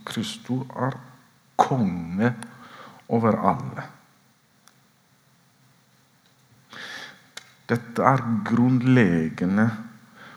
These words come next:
årsaken for vår misjon. Global misjon er begrunnet på den globalt Gud,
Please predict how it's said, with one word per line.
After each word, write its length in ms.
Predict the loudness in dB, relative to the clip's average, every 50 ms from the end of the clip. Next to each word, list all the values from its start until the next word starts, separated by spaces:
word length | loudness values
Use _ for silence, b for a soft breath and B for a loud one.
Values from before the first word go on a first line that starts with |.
| b b b
årsaken 720 | -10 -8 -8 -6 -4 -4 -6 -6 -8 -10 -4 0 0 2 2
for 220 | 0 0 -2 -2 -2
vår 300 | -4 -4 -4 -4 -2 -2
misjon. 460 | -2 -2 -2 -4 -6 -8 -10 -10 -12 -12 -16 -18 -20 -20 -20 _ _ _ _ _ _ _ _ _ _ _ _ _ _ _ _ _ _ _ _ _ _ _ _ _ _ _ _ _ _ _ _ _ _ _ _ _ _ _ _ _ _ _ _ _ _ _ _ _ _ -20 B B B B B B B B B B B B B B B B B B B
Global 800 | -6 0 6 10 10 12 12 12 12 12 12 12 12 10 8 8
misjon 640 | 6 6 6 6 6 6 8 6 8 8 6 6 4 2 B B B B B B B B B B B B B -8 _ 4
er 100 | 4 4
begrunnet 680 | 6 6 4 4 4 6 8 8 8 8 6 4 2 0 -2 2
på 100 | 4 6 8
den 320 | 8 8 8 8 6 6 8
globalt 880 | 8 10 10 10 10 12 12 12 12 12 10 8 6 4 0 -4 -8 -10 -10 -16 -20 -16 -6
Gud, 420 | 2 4 4 6 6 6 4 4